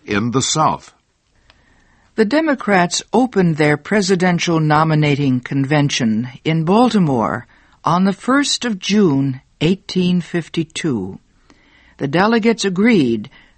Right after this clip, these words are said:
Speaker 2: that a man must win two-thirds of the convention's votes to be the party's candidate. On the first ballot, no one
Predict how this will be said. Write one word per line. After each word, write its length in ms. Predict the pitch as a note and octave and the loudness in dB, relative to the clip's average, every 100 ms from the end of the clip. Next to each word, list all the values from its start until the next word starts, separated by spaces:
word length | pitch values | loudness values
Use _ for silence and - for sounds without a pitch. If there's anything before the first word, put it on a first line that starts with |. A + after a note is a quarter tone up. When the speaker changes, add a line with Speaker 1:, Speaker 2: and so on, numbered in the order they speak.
| _ - | _ -4
Speaker 2:
that 140 | C3+ | -2
a 60 | C3 | 0
man 480 | C#3+ G3+ A3 G#3+ | 2 4 4 4
must 280 | G3 F#3+ - | 2 0 0
win 320 | D#3 F3 E3 D#3 | 0 2 0 -4
two-thirds 840 | - C4+ C#4+ - G#3+ E3+ A#2+ A2+ C#3 | 0 0 0 0 0 2 0 -2 -4
of 140 | C3 | -2
the 80 | C#3 | -4
convention's 800 | - D3 C3+ F#3 G3 F#3 D#3+ C#3 | -2 -2 2 2 2 0 0 0
votes 560 | C#3+ G3 B2 - - - _ _ | 2 2 2 -2 -10 -12 _ _
to 100 | F#3+ | -2
be 320 | F3+ G#3 G3+ - | 2 2 0 -2
the 180 | G3 | -4
party's 540 | F#3 - F#3+ F3 E3+ - | -2 0 0 2 0 -4
candidate. 800 | - E3 C3+ A#2+ A#2 F#2+ - - _ _ _ _ _ _ _ - - - | -2 0 0 0 -4 -4 -8 -18 _ _ _ _ _ _ _ -20 -20 -2
On 240 | F#3 G#3 | 2 4
the 80 | A3 | 4
first 500 | G#3+ C4 D4+ D4 - | 2 0 2 0 -2
ballot, 540 | F3+ D3 A#2 A2+ - - _ _ - | 0 0 0 -4 -12 -20 _ _ 0
no 280 | D#3 A3+ C4 | 4 6 4
one 440 | E3+ A#2 G#2 D#2+ | 2 2 0 -4